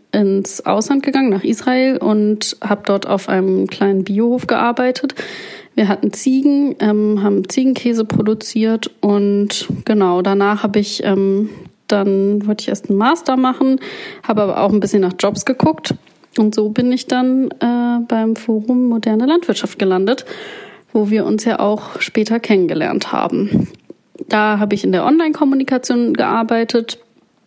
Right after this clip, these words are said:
ein bisschen mehr als drei Jahre, und, äh, mich dann entschieden,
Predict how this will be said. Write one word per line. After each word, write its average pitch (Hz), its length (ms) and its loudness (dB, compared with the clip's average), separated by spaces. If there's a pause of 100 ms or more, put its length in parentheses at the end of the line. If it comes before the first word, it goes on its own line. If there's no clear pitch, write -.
(220)
ein - 60 -14
bisschen 220 300 0
mehr 208 140 2
als 202 160 -4
drei 214 200 -2
Jahre, 220 460 0
und, 214 720 -2
äh, 208 240 0
mich 208 200 0
dann 208 180 0
entschieden, 208 720 0